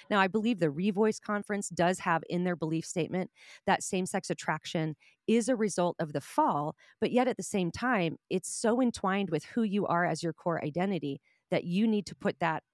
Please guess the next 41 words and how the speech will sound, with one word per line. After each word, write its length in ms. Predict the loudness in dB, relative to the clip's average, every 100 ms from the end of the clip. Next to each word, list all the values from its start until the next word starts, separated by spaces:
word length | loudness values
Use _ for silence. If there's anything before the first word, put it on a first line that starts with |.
| -6
as 100 | -4
a 40 | -2
qualifier 640 | 0 0 0 -2 -2 -2 -4
in 100 | -2
front 220 | -2 -2
of 100 | -2
Christian, 460 | -4 -4 -4 -8 -2
gay 220 | 0 0
Christian. 400 | -2 -6 -4 -8 -8 -16 0
So 140 | 4
I'm 80 | 4
gonna 160 | 4 0
read 240 | 0 2
a 80 | 0
quote 300 | 2 0 0
from 240 | -2 0
Wesley 340 | 0 0 -2 -2
Hill. 220 | 0 0
This 180 | -2 -4
is 100 | -2
from 200 | -2 0
his 180 | -2
book, 180 | -2 -2
Spiritual 380 | -2 -4 -2 -4
Friendship. 480 | -2 -2 0 -2 -2 -8 -20 -4
Again, 300 | 0 2 2
he's 220 | 0 0
a, 160 | 0 0 -4 -20 -8 -2
a, 140 | 0
a 80 | 2
big, 320 | 2 2 0 -6 -2
uh, 160 | 0 0 0
prominent 380 | 0 2 0 -2
figure 380 | -2 0 0 2
in 220 | 2 2
the 80 | 2
Side 340 | 2 0 0
B 280 | 0 0 0 0
movement, 460 | 0 2 0 -2 -2
but 140 | -2
just, 180 | -2